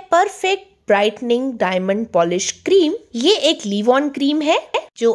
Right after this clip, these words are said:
आपकी स्किन को स्मूथ और ब्राइट बनाती है।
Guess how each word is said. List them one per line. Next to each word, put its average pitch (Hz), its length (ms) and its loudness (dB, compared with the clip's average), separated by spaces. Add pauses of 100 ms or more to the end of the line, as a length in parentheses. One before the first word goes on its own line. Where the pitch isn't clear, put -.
(100)
आपकी 262 340 2
स्किन 339 300 -2
को 440 260 4
स्मूथ 214 520 -2 (120)
और 226 200 4 (260)
ब्राइट 208 420 -2
बनाती 320 400 2
है। 427 160 2